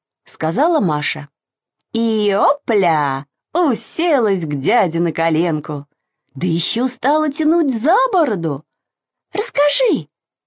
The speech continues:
закричала она. «Дядя, ну расскажи сказку про принца и принцессу». И дядя Павел стал рассказывать.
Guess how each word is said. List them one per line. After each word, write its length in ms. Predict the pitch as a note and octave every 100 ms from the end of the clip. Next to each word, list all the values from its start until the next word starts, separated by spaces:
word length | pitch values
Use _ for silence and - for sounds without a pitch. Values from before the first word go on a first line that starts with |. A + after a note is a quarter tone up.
| _ _ _ -
закричала 680 | D#3 G3 F3 F3+ F3+ D#3+ D3
она. 320 | D3+ D3 C3+ _ _ _ -
«Дядя, 340 | F#4+ C#4+ G3+ - -
ну 100 | E4
расскажи 440 | A4 A#4 C5+ C#5+ G4+
сказку 540 | - G#4 - G3 E3 _ _ _ _ -
про 160 | B3+
принца 400 | - G#4+ D5+ -
и 80 | C4
принцессу». 760 | A#4 C#5+ - C#4+ A3+ - G3+ - _ _ _ _ _ _ _ _ _ _
И 160 | D#3 D#3
дядя 640 | C3 - F#3+ F3+ C#3 D3+ -
Павел 580 | - A3 A#3 A3 F#3+ F3+
стал 460 | - - E3+ F3 D#3+
рассказывать. 1080 | E3+ E3 - D#3 E3 D#3 D3 C#3 C3+ -